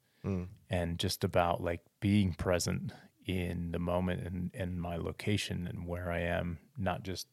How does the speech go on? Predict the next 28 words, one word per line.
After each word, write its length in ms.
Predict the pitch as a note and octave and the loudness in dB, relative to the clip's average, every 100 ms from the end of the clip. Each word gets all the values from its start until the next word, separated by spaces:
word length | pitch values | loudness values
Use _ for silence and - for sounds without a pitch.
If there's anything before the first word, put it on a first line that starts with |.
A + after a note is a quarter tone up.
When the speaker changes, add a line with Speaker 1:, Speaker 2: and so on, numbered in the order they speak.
| - | -10
Speaker 2:
geographically, 720 | - F2+ F#2+ A2 - - F2+ | -6 0 2 2 0 0 0
but 160 | E2+ - | 0 -2
in 120 | F2+ | -2
my 120 | F2+ | 0
life. 480 | F2 A2 A#2 A2 - - - - _ _ | 2 4 4 0 -8 -18 -20 -20 _ _
Um, 420 | - E2 E2+ F2 G2+ - | -4 -2 -2 -6 -8 -4
you 80 | |
know, 80 | F2+ | -4
it's 200 | E2 - | -4 -6
a, 20 | - | -8
it's 240 | A2 - | -8 -8
an 80 | - | -6
excellent 360 | - - G2 A2 | -4 -2 -4 -4
time 200 | F#2+ F#2 | -6 -6
for 120 | F#2+ | -6
reflection 680 | F2 - G#2+ - - - - - | -6 0 -2 0 -6 -6 -8 -6
if 140 | F#2 - | -8 0
you, 180 | D3+ E3 | 6 6
Speaker 1:
Yeah. 160 | D#3+ F#2+ | 6 4
Speaker 2:
and 100 | F#2 | 0
it 100 | F2 | 0
gives 180 | F#2+ | 0
you 60 | F#2+ | 2
that 140 | F#2 | 4
opportunity 560 | F#2 F2+ G#2+ - G#2+ G#2+ | 2 -2 -6 0 4 4
to 120 | - | 2
slow 380 | G2+ - F#2 F#2 | -2 0 2 4
down 440 | F#2+ G#2 A#2 A2+ | 4 4 2 0